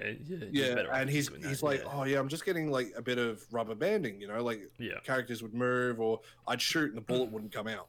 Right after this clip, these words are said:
Speaker 1: Hmm.
Speaker 2: You know, and I'm like, "Well, are you plugged in?" He's like, "Yeah, I'm going through Wi-Fi." I'm like, "Come
Speaker 1: That's,
Speaker 2: over." I,
Speaker 1: that's
Speaker 2: like,
Speaker 1: not,
Speaker 2: literally made him
Speaker 1: yeah.
Speaker 2: come over and steal my twenty-five meter Ethernet cable.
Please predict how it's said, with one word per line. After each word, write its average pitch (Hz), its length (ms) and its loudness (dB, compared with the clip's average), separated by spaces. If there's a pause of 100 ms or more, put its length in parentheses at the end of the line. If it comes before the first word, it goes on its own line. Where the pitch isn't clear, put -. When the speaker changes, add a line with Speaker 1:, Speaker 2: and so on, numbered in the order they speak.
(120)
Speaker 1:
Hmm. 113 280 -4
Speaker 2:
You 110 120 0
know, 117 140 4
and 120 80 4
I'm 123 80 0
like, 127 280 0 (480)
"Well, 123 220 -2
are 131 80 -2
you 127 140 4
plugged 139 320 0
in?" 208 300 2 (260)
He's 120 140 -2
like, 139 140 2
"Yeah, 180 180 4
I'm 160 100 2
going 170 200 4
through 147 140 2
Wi-Fi." 147 320 4
I'm 110 100 2
like, 110 120 -6 (600)
"Come 151 200 -2
Speaker 1:
That's, 151 180 4
Speaker 2:
over." 131 220 4
I, 120 60 0
Speaker 1:
that's 113 220 -10
Speaker 2:
like, 123 120 2
Speaker 1:
not, 120 80 -4
Speaker 2:
literally 135 260 4
made 120 200 2
him - 80 -2
Speaker 1:
yeah. - 60 -6
Speaker 2:
come 113 160 0
over 107 240 0
and 104 100 -4
steal 117 260 -4
my 107 120 -2
twenty-five 110 440 -2
meter 104 180 -4
Ethernet 104 380 -6
cable. 190 300 -6